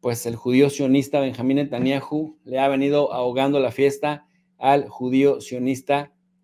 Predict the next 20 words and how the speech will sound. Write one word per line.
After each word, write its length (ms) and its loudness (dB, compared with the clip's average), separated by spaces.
Volodymyr 840 4
Zelensky. 920 -4
Es 200 0
decir, 600 4
Israel 680 4
le 280 -2
comió 340 -4
el 160 -4
mandado 380 0
a 80 0
Ucrania 600 0
en 380 -4
atención, 880 0
en 260 2
tensión 640 -2
y 140 4
en 160 0
presupuesto. 840 -4
Cita 340 0
textual 640 4